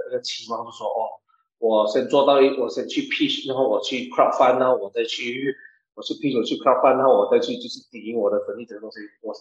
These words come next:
如果有C E O还抱着这个想法的话，我怎么讲？C E O，你，你，你会很忙的，只是去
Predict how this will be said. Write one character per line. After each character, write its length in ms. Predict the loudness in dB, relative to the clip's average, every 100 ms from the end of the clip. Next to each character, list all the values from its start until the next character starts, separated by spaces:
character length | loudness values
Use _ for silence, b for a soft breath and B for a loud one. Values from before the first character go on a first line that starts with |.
| _
如 160 | -8 -6
果 80 | -6
有 100 | -8
C 260 | -12 -18 0
E 40 |
O 120 | 2
还 160 | 4 4
抱 180 | 4 2
着 100 | 0
这 60 | -4
个 80 |
想 180 | -2 -2
法 160 | 0 -2
的 80 | 0
话， 140 | 0
我 100 | 0
怎 80 | -4 -12
么 80 | -12
讲 100 | -14
？C 160 | -8
E 20 | -4
O， 200 | -4 -4 B B B _ -6
你， 100 | -2 -2 -4 -8
你， 160 | -10 -10
你 120 | 2
会 100 | 2
很 160 | 4 0
忙 400 | 0 0 0 -2 -6 2
的， 200 | 2 2
只 240 | -8 -10 -8
是 60 |
去 480 | -2 0 0 -2